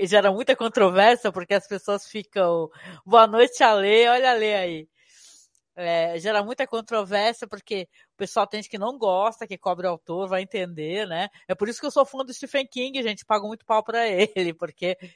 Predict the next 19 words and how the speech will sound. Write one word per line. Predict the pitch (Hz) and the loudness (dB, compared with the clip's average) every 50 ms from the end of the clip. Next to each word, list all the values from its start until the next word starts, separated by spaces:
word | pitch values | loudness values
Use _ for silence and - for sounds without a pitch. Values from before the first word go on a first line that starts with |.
| _ _ | _ _
ele | 160 165 175 185 175 | -10 -8 -6 -8 -6
não, | 185 190 170 180 | -6 -6 -6 -4
não | 185 185 190 | -2 -4 -4
é | |
o | |
tipo | 185 - 196 _ | -4 -6 -18 _
de | 202 202 | -20 -12
coisa | _ 196 196 185 | _ -10 -10 -8
que | - 214 | -10 -10
ele | 208 226 | -10 -10
faz, | - - - 185 156 143 139 131 | -8 -2 0 0 0 0 -4 -6
né? | 151 151 147 _ _ - - _ _ _ _ _ _ _ | -10 -12 -12 _ _ -20 -20 _ _ _ _ _ _ _
Mas, | 170 175 180 185 180 185 | 0 0 0 0 0 0
o, | 208 208 202 196 | 0 0 0 0
de | 185 | -2
qualquer | 208 214 208 214 214 | -4 -2 0 0 -2
maneira, | 208 202 220 214 214 | -2 -2 -4 -4 -4
o | 208 | -4
Martin | 202 196 196 196 196 - - 220 196 180 165 | 0 0 0 0 -2 -6 -12 -12 -12 -12 -14